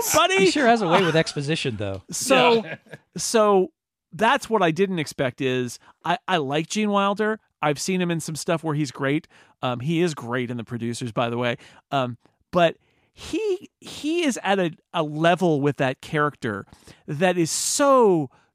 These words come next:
Speaker 2: good and so modern in knowing what movie he's in, but also showing almost an exasperation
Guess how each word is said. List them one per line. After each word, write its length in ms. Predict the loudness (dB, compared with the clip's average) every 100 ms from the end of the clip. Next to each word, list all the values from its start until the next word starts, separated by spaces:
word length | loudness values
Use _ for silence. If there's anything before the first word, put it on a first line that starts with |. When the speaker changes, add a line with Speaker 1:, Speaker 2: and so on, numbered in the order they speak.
| _ _ -16 0
Speaker 2:
good 380 | 4 6 4
and 240 | 0 -4 -6
so 420 | -4 0 2 0 -4
modern 880 | -6 -2 2 2 2 0 -4 -6 -10 -18 -20 _ -2
in 460 | 2 2 2 -2 -6 _ _ -20 -20 _ _ _
knowing 840 | -6 -4 2 4 4 4 0 0
what 340 | 0 2 2 2
movie 360 | 2 2 2
he's 300 | 0 0 -2
in, 480 | -4 -6 -4 -4 -6 -10 _ -4
but 120 | -2
also 340 | 0 -2 2 0
showing 400 | 2 2 0 -2
almost 460 | -2 2 2 0
an 120 | -6 -6
exasperation 1200 | -6 -2 -2 -2 -4 -4 0 0 -2 -4 -4